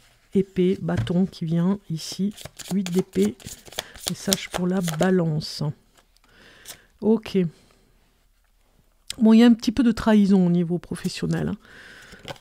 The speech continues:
Euh, un petit peu de, de, de trahison. Euh,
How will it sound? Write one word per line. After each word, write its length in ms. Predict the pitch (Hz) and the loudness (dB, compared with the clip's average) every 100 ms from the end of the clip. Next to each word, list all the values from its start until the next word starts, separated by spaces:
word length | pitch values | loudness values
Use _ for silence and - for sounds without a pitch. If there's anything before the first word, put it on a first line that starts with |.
| - | -8
Euh, 160 | 196 - - - - 214 151 - _ _ _ - - _ | -4 -4 -6 -8 -8 -10 -12 -18 _ _ _ -20 -20 _
un 40 | 220 | -14
petit 140 | - | -12
peu 120 | - | 4
de, 240 | 226 202 196 - | 6 6 -2 -8
de, 160 | 202 - | -10 -10
de 160 | 175 202 | -12 -12
trahison. 800 | - - 226 220 196 226 285 262 _ - - - - | -10 -6 -2 -2 0 0 0 -6 _ -20 -20 -20 -8
Euh, 960 | 196 208 196 196 196 190 190 190 185 | 0 2 2 2 0 0 0 -2 -2